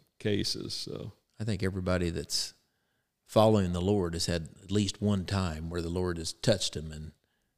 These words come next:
Speaker 2: they've had tears. That's just something you don't, you don't forget.
Speaker 1: No, no.
Speaker 2: I mean, I remember back when I was twelve years old, and I would that, uh, got me into heaven. I'm not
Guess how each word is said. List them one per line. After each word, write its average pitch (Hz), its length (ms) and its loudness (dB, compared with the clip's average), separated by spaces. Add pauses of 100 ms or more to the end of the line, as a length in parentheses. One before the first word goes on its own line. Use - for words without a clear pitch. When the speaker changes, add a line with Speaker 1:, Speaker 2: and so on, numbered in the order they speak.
(200)
Speaker 2:
they've 85 140 -2
had 82 200 0
tears. 85 380 0
That's 87 160 0
just 98 180 2
something 92 220 0
you 90 80 -2
don't, 95 240 -2 (340)
you 90 80 -10
don't 98 140 -2
forget. 90 460 -4
Speaker 1:
No, 98 320 -6 (340)
no. 60 100 -20 (380)
Speaker 2:
I - 40 -4
mean, 85 220 0
I 85 60 0
remember 90 260 0
back 82 280 -4
when 85 100 -2
I 82 80 0
was 85 120 -6
twelve 95 320 2
years 90 220 0
old, 101 320 0
and 85 60 -4
I 82 40 -6
would 95 260 0
that, 95 180 4
uh, 90 140 0 (1400)
got 113 240 4
me 110 140 4
into 98 200 0
heaven. 123 300 2
I'm 120 140 0
not 85 320 -8